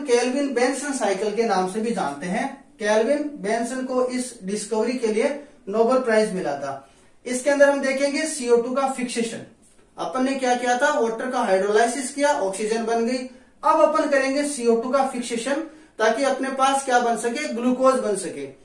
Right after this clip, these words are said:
और सीओ टू के fixation से related जो भी conditions होंगी उसके लिए जो required energy है वो अपन को कहां से मिल जाएगी? thylakoid से। अब ये जो process है उसको उन्होंने एक टेक्निक से discover किया,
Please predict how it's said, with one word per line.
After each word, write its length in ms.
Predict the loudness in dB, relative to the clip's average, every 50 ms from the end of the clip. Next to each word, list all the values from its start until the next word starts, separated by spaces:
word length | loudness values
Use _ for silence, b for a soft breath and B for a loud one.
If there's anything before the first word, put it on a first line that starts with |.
| b b b b b b b b b 0
और 200 | 2 4 4 2
सीओ 320 | 0 -2 -2 2 6 6 6
टू 160 | 6 4 -2
के 180 | -4 -2 -2 -4
fixation 560 | -2 -4 -6 -4 -4 -4 -4 -4 -2 -2 -2
से 160 | -2 0 2 4 4 4 4 2
related 560 | 0 -2 0 2 2 2 2 2 2 2 2 0 0
जो 80 | 0
भी 140 | 0 0 0
conditions 540 | -2 -2 -2 -2 -2 -4 -4 -4 -4 -2 -2
होंगी 300 | -2 -2 -2 -2 -4 -4 B B B B B
उसके 280 | -6 -4 -4 -4 -2 -2
लिए 140 | -2 -2 -2
जो 160 | -2 -2 0
required 480 | 0 -2 -2 4 8 8 10 10 10 8
energy 340 | 6 4 2 0 -2 0
है 180 | 0 2 2 0 0 -4 -8 -12 -10
वो 100 | 0 4
अपन 340 | 4 4 4 4 0 0 0
को 100 | 0 0
कहां 240 | 0 0 0 0 0 -2
से 120 | -4 -4
मिल 160 | -2 -2 0
जाएगी? 320 | 0 0 -2 -2 -2 -2 -4 -4 -8 -12 -8
thylakoid 640 | -2 2 4 4 4 4 2 2 0 0 -2 -2 -6
से। 200 | -8 -12 -14 -16 -20 b b b b b b b b b b b _ _ 0
अब 180 | 0 2 2
ये 140 | 2 0 0
जो 200 | 0 0 -2 0
process 500 | 0 2 2 2 0 0 2 0 2 2
है 160 | 2 2 2 2 0 -4 -6 -12 -18 -12 -6 -4
उसको 360 | -4 -4 -2 2 8 10 12 12
उन्होंने 400 | 10 10 4 0 0 0 0 0
एक 180 | 0 0 -2 -2 0
टेक्निक 440 | -2 -2 0 -2 -2 -2 -2 -2 -4
से 140 | -4 -4
discover 460 | -4 -4 -4 -2 0 0 0 0 0 -2
किया, 260 | 0 2 2 2